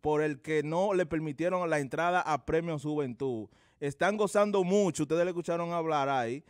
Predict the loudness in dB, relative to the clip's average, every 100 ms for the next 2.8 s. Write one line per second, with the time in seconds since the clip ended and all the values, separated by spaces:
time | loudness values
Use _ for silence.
0 | _ -18 -6 -2 0 0 -2 -4 -4 -2
1 | 0 2 2 2 -2 -6 -4 -2 2 0
2 | 0 0 4 4 2 -2 -8